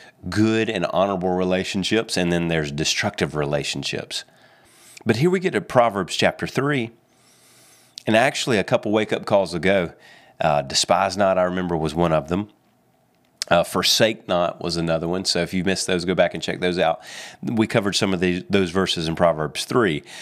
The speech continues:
But here I'm studying, and I get to Proverbs thirteen through eighteen. I said, "Wow, this is, this is a great, um, thing to understand, that if you want true happiness,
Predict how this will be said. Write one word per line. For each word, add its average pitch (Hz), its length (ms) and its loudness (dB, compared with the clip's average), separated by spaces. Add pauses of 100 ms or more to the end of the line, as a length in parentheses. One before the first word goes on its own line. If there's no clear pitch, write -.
(180)
But 123 160 2
here 131 160 2
I'm 110 160 2
studying, 120 440 2
and 90 100 2
I 87 80 2
get 90 160 -4
to 101 140 -2
Proverbs 90 480 0
thirteen 107 480 0
through 90 180 2
eighteen. 95 360 -2
I 82 60 0
said, 90 160 -2
"Wow, 110 160 2
this 98 240 -4
is, 87 140 -6 (420)
this 107 200 0
is 104 80 -2
a 104 80 2
great, 90 480 0 (920)
um, 71 460 -2
thing 123 300 0
to 104 120 2
understand, 92 640 0
that 80 320 0
if - 200 -2
you 131 100 2
want 117 320 0
true 139 320 0
happiness, 92 840 -2